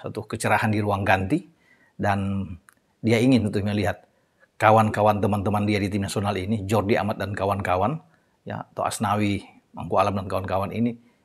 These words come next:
bisa menyelesaikan pertandingan dengan positif dan meraih, eh, kemenangan kedua, ya, ketika menghadapi Burundi.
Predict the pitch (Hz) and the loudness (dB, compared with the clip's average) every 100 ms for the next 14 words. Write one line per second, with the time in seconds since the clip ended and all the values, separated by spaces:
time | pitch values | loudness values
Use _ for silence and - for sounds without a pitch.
0 | _ - 113 - 113 110 95 110 104 92 | _ -8 -4 -2 -2 -2 -2 -2 -4 -4
1 | 117 101 101 95 92 95 104 120 117 101 | -4 -2 -4 -6 -6 -6 -4 -2 -2 -4
2 | 101 95 95 95 87 _ _ _ _ _ | -2 0 0 -2 -8 _ _ _ _ _
3 | - 101 95 90 87 - 104 104 104 101 | -10 -6 -4 -4 -6 -6 -2 0 0 -2
4 | - 123 98 - - _ _ _ _ - | 2 4 4 0 -10 _ _ _ _ -16
5 | - - _ _ _ _ - 98 101 104 | -14 -14 _ _ _ _ -8 -6 -2 -4
6 | 101 95 92 95 90 - _ _ - _ | -2 -2 -2 -4 -6 -12 _ _ -20 _
7 | _ _ _ - 107 123 131 104 - - | _ _ _ -6 6 10 10 8 2 -16